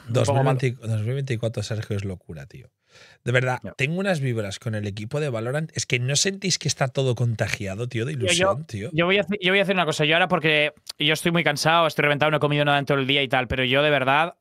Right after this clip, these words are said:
Speaker 1: aunque no lo parezca porque eso, estoy muy reventado, yo ayer, que te lo puedo decir, Black, tío, estuve sonriendo todo el día, estuve súper feliz, tío, yo estoy ilusionado de cojones.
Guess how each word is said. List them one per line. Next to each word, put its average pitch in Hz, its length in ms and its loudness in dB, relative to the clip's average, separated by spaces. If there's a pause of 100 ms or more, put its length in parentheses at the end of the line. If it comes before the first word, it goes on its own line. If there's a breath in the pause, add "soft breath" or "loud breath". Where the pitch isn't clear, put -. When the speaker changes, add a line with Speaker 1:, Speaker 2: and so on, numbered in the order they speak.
(140)
Speaker 1:
aunque 131 240 2
no 123 60 2
lo 135 60 2
parezca 135 220 0
porque 127 160 0
eso, 120 160 -2
estoy 127 160 -4
muy 131 100 2
reventado, 127 380 2
yo 143 180 4
ayer, 151 240 2
que 147 80 -2
te 127 80 2
lo 131 80 4
puedo 135 160 4
decir, 147 200 0
Black, 139 280 2
tío, 147 380 2
estuve 147 320 -2
sonriendo 143 560 0
todo 139 160 2
el 127 100 -2
día, 139 200 2
estuve 147 200 0
súper 139 300 0
feliz, 135 420 0
tío, 139 220 2
yo 139 80 2
estoy 156 260 0
ilusionado 143 360 2
de 147 60 2
cojones. 127 540 -2